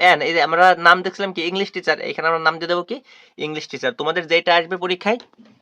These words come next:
তোমরা এই পদের নামের জায়গায় ডট ডট দিবা না, পদে এই যে এ বা এন দিয়ে তোমরা কি দিয়ে দিবা? পদের নাম। এখন কথা হচ্ছে ভাই আমরা এ কখন বসাবো, এন কখন বসাবো? দেখো এ, ই,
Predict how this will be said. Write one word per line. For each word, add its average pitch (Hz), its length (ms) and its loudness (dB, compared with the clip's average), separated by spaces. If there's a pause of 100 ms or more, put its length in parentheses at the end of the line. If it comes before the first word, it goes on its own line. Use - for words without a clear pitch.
(420)
তোমরা 156 240 4
এই 160 200 4
পদের 165 240 4
নামের 175 260 2
জায়গায় 143 280 4
ডট 165 180 6
ডট 170 140 0
দিবা 135 140 0
না, 151 80 2
পদে 147 240 0
এই 147 160 0
যে 139 140 0 (180)
এ 165 400 4
বা 139 160 4
এন 131 300 2
দিয়ে 156 160 0
তোমরা 151 240 0
কি 156 160 -6
দিয়ে 151 120 -4
দিবা? 180 240 4 (680)
পদের 165 240 4
নাম। 135 120 4
এখন 170 320 2 (260)
কথা 170 220 4
হচ্ছে 185 160 -4
ভাই 196 140 4
আমরা 175 180 4
এ 175 240 2
কখন 180 240 2
বসাবো, 190 260 2
এন 156 280 4
কখন 151 240 0
বসাবো? 135 200 -2
দেখো 170 320 2
এ, 170 540 4
ই, 170 380 2